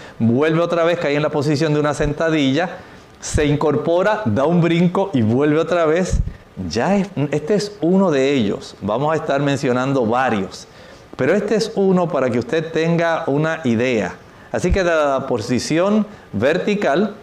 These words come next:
hacemos una sentadilla, asumimos la posición de una lagartija, volvemos a asumir la posición de la sentadilla,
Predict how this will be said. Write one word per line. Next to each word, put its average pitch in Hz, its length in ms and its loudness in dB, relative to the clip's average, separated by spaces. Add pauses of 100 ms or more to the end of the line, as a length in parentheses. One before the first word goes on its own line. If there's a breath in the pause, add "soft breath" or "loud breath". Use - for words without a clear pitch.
(260)
hacemos 131 340 -2
una 139 160 0
sentadilla, 147 840 0 (760 loud breath)
asumimos 131 520 0
la 160 100 2
posición 147 480 0
de 151 320 0
una 147 180 0
lagartija, 156 880 0
volvemos 131 520 2
a - 20 2
asumir 151 500 0
la 127 140 0
posición 123 460 0
de 151 60 2
la 139 100 0
sentadilla, 147 800 0